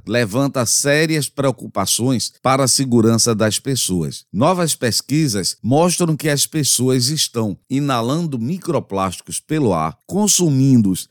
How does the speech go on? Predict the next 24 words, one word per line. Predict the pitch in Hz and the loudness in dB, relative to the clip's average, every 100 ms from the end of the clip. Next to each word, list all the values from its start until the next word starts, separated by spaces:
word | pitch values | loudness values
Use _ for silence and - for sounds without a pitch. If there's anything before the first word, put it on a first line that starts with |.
| _ | _
através | 110 120 135 120 143 151 117 | -8 -2 0 2 2 0 0
de | 117 123 | 0 2
alimentos | 156 185 135 113 110 - - - _ | 2 2 2 2 2 -2 -12 -16 _
e | 185 156 | 0 2
água | 107 110 113 127 123 | 2 0 0 -4 -4
e | - 220 | -4 0
até | 220 - 208 180 | 0 -2 -2 -2
mesmo | 147 180 196 160 120 98 | 0 0 0 -2 -4 -4
absorvendo | 143 156 202 208 190 156 117 139 156 160 165 | -2 -2 0 0 2 2 2 0 2 2 2
através | 170 151 135 120 139 131 | 0 0 0 2 0 0
da | 160 | -4
pele. | - 123 117 98 80 _ _ | -2 0 0 0 -4 _ _
Microplásticos | 151 214 220 190 135 123 120 123 - 127 | 2 2 2 2 2 2 2 2 -2 -2
foram | - - 190 190 | -2 2 2 4
encontrados | 165 127 135 113 104 92 82 73 - _ - | 0 0 2 2 0 0 -2 -6 -12 _ -4
em | 101 | -2
nossos | 113 160 160 143 | 0 0 0 -4
pulmões, | - 123 104 107 107 - _ - | -4 -2 0 -2 -4 -8 _ -12
fígados, | - 123 123 110 120 110 - - _ | -2 2 2 2 -2 -4 -8 -12 _
baços, | 92 87 107 101 101 - 104 - _ | -12 -2 2 2 0 -2 -6 -8 _
rins. | 95 127 127 92 - - _ | 0 4 4 2 -2 -6 _
E | 165 | 0
um | 214 214 | 2 2
estudo | - - 156 196 185 123 | 2 0 0 0 0 -2